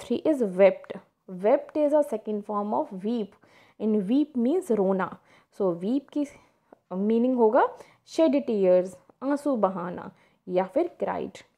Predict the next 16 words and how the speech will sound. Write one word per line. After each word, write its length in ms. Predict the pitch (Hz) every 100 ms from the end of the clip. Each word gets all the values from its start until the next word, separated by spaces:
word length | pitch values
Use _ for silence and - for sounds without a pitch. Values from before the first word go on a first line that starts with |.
| _
Cried 300 | 208 185 190
means 260 | 214 240 240
भी 140 | 226
आपको 300 | 247 240 240
पता 240 | 226 220 214
ही 180 | 220
है, 200 | 247 262 - - _ _
रोना 300 | 196 196 202
होता 400 | 208 214 202 202
है। 240 | 208 202 220 _ _ _ _ _ _ _ _ _ _ _ _ _ _ _
Next 380 | 214 277 370 - 240
one 340 | 220 220 311
is 20 | 320 - 196
my 460 | 190 208 262 330 - 202
elder 300 | 196 180 180
brother। 360 | 175 - -